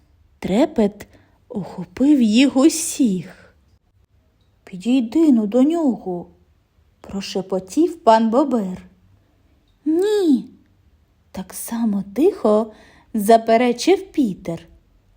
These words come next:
Ви перший. Ні, найперше сини Адамові,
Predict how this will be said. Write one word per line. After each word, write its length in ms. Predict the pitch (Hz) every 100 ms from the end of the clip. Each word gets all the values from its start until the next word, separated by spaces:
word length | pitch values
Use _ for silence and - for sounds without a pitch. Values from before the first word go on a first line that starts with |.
| -
Ви 100 | 302
перший. 1000 | 349 - 370 302 233 - - 208 190 - _ _ _ _ _ _ _ _ _ _ -
Ні, 540 | 196 190 240 339 190 - - _ _ -
найперше 800 | 202 202 202 202 285 370 - 311
сини 440 | 311 294 302 339
Адамові, 880 | 349 285 320 392 277 196 175 165 170